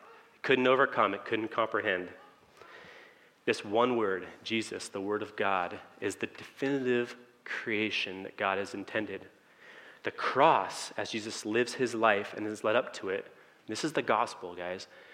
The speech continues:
The cross is where we see humanity do our best to try to snuff out the light because it exposes us. It's uncomfortable. Exposed too much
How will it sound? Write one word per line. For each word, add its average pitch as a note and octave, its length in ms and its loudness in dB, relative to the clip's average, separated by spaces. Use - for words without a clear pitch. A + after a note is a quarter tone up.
The - 60 -4
cross - 680 2
is A#2+ 160 -6
where A2 200 0
we A2+ 120 -2
see A#2 500 -4
humanity G#2+ 680 0
do A2+ 220 -2
our B2 140 6
best A#2 320 4
to A#2+ 80 -6
try G#2 180 -6
to F#2+ 80 -8
snuff - 400 -4
out - 380 -2
the G#2 100 -4
light F#2+ 280 0
because G#2 320 -2
it G#2 100 -2
exposes G2+ 760 -4
us. - 360 -12
It's - 160 -4
uncomfortable. G#2+ 840 -2
Exposed - 420 -2
too - 180 -4
much B2+ 440 0